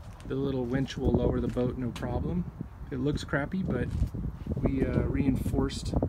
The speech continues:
the trailer itself with some wood, and, uh, it's really solid. The tires are in great shape. These have no issue. The tires are fine. The trailer is just kinda old.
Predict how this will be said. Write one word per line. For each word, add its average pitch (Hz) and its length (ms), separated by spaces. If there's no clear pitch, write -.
the - 140
trailer 135 360
itself - 400
with 127 100
some 123 380
wood, 135 260
and, 123 360
uh, 117 260
it's - 240
really 135 260
solid. 135 560
The 123 80
tires 156 400
are 131 100
in 123 100
great 113 220
shape. - 220
These 135 140
have 127 160
no 117 140
issue. - 280
The - 80
tires 127 300
are 117 40
fine. - 300
The 131 80
trailer 160 540
is 135 120
just - 220
kinda 156 260
old. 107 440